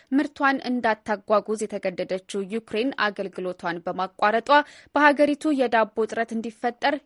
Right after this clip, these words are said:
ያደርጋል ሲል አስጠንቅቋል። ዘገባው የኮሎምበስ ሁነኛ ነው።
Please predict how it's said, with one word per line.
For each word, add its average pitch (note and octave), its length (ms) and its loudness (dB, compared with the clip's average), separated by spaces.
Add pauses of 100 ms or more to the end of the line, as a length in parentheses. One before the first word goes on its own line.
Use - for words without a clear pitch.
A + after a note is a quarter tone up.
ያደርጋል G#3+ 640 0 (140)
ሲል G#3 200 -8
አስጠንቅቋል። F3 720 -2 (360)
ዘገባው C#4 640 6
የኮሎምበስ A3+ 840 0 (120)
ሁነኛ F#3+ 380 -10 (120)
ነው። A#3 160 -2